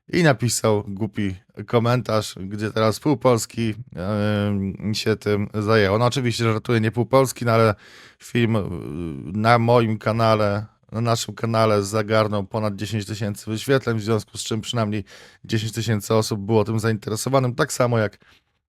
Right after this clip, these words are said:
mm, wątek ten przewija się w zasadzie na każdym możliwym forum dyskusyjnym na temat Iwony Wieczorek, a jest to po prostu według mnie chamski hejt.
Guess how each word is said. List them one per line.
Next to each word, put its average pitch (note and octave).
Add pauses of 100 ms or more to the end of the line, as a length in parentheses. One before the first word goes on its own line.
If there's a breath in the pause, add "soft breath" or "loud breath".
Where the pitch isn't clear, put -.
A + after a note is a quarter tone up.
(120)
mm, G#2+
wątek A#2+
ten A2
przewija G#2+
się -
w G2
zasadzie G#2
na G2+
każdym B2+
możliwym G2+ (640 soft breath)
forum A2
dyskusyjnym G#2
na G2+
temat G2+
Iwony G#2
Wieczorek, A2
a C3
jest A#2
to G#2+
po G#2
prostu F#2+ (100)
według A2
mnie G2 (480)
chamski -
hejt. -